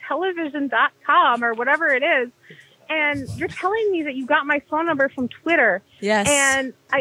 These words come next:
Speaker 1: I, I still don't understand what you're trying to do here other than amuse me. And I guess I, I have enjoyed the entertainment, but at
Speaker 2: Oh.
Speaker 1: some point you're just gonna have to hang up.
Speaker 2: I
Speaker 1: I
Speaker 2: mean,
Speaker 1: mean, it's, <laughs>
Speaker 2: wow.
Speaker 1: it's gonna have to be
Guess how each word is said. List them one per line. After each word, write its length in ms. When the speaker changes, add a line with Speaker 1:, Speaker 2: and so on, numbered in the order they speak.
Speaker 1:
I, 200
I 160
still 140
don't 200
understand 580
what 180
you're 140
trying 460
to 80
do 260
here 300
other 340
than 300
amuse 460
me. 220
And 100
I 80
guess 200
I, 300
I 100
have 220
enjoyed 640
the 160
entertainment, 840
but 140
at 60
Speaker 2:
Oh. 160
Speaker 1:
some 220
point 260
you're 100
just 300
gonna 200
have 280
to 160
hang 280
up. 240
Speaker 2:
I 140
Speaker 1:
I 20
Speaker 2:
mean, 300
Speaker 1:
mean, 180
it's, 140
<laughs> 280
Speaker 2:
wow. 220
Speaker 1:
it's 100
gonna 480
have 200
to 100
be 320